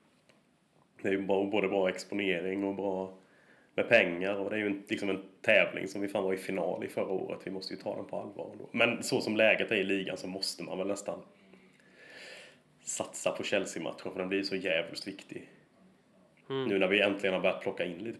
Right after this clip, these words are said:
Speaker 1: poäng igen på dem. Men det är en balansgång.
Speaker 2: Mm.
Speaker 1: Det betyder inte att du behöver vaska, eh, Champions League-matchen. Men Leipzig blir ju jävl-,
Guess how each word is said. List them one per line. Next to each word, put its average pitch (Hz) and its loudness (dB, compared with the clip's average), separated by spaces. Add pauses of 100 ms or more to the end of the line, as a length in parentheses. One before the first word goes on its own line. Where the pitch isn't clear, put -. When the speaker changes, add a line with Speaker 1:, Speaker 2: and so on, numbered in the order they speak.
Speaker 1:
poäng 87 -4
igen 92 -6
på - -8
dem. - -10 (1080)
Men 101 0
det 104 6
är 104 6
en 104 0
balansgång. 113 4
Speaker 2:
Mm. 92 -4
Speaker 1:
Det 98 -4
betyder 104 0
inte 104 0
att 90 -4
du 95 -2
behöver 90 -4
vaska, - -2 (380)
eh, 90 -2 (280)
Champions 90 -6
League-matchen. - -10
Men 95 -2
Leipzig 92 -2
blir 90 -2
ju 87 -2
jävl-, 92 -2